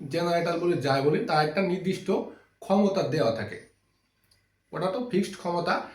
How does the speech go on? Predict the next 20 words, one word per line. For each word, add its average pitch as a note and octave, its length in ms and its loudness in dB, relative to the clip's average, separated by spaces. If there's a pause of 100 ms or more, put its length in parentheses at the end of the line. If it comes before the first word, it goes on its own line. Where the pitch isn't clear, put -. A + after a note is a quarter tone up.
(380)
যে F3+ 320 4
ও A#3+ 380 6
ওই A3+ 260 6
পরিমাণ A3 420 4
ওর G#3 160 2
ক্ষমতা F#3+ 460 2
দেওয়া D#3+ 300 4
আছে, B3+ 300 0 (300)
ওই C4 180 4
ক্ষমতার A#3+ 380 6
উপরে A#3 180 4
বেসিস F3+ 380 2
করে B3 200 0
সে - 300 2 (260)
কাজ E3+ 220 4 (300)
করবে, - 320 2 (460)
সেটা F#3+ 180 4
তার C4+ 140 2
কার্যকর F3+ 500 2 (380)
ক্ষমতা। - 420 2